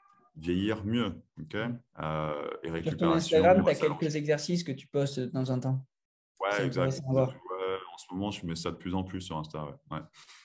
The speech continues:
Speaker 2: Et c'est super
Speaker 1: Et, euh,
Speaker 2: intéressant, même pour nous. Enfin, moi, ça m'inspire bien, mais
Speaker 1: Ouais, t'aimes bien ? Super.
Speaker 2: Ouais, grave, c'est super stylé.
Speaker 1: Cool. Euh,
Speaker 2: Oui,
Speaker 1: après,
Speaker 2: mon
Speaker 1: au niveau de la... Ouais, ouais, on va, on va...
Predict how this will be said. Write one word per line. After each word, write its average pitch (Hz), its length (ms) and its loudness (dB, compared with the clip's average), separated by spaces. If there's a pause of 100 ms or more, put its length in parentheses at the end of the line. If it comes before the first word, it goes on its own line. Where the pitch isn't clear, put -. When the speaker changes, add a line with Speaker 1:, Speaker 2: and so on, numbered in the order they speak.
(260)
Speaker 2:
Et 139 40 -6
c'est 135 160 -2
super 139 320 6
Speaker 1:
Et, 139 40 6
euh, 139 60 6
Speaker 2:
intéressant, 139 360 4
même 139 180 4
pour 143 200 4
nous. 170 180 8
Enfin, 135 240 4
moi, 131 160 4
ça 135 160 2
m'inspire 127 420 -2
bien, 139 260 0
mais 120 260 -4 (520)
Speaker 1:
Ouais, 101 160 2 (140)
t'aimes 90 160 -2
bien ? 113 240 -2 (220)
Super. - 220 -2
Speaker 2:
Ouais, 165 180 12
grave, 147 260 6 (160)
c'est 127 80 -6
super 135 320 -4
stylé. 147 340 -4 (720)
Speaker 1:
Cool. 101 240 -6 (460)
Euh, 98 1300 -2 (720)
Speaker 2:
Oui, 185 200 6
Speaker 1:
après, 147 140 10
Speaker 2:
mon 131 60 6
Speaker 1:
au 117 40 4
niveau 107 200 2
de - 40 -6
la... - 480 -12
Ouais, 107 200 4
ouais, 113 240 4
on - 40 2
va, 208 140 12
on 202 120 6
va... 87 220 2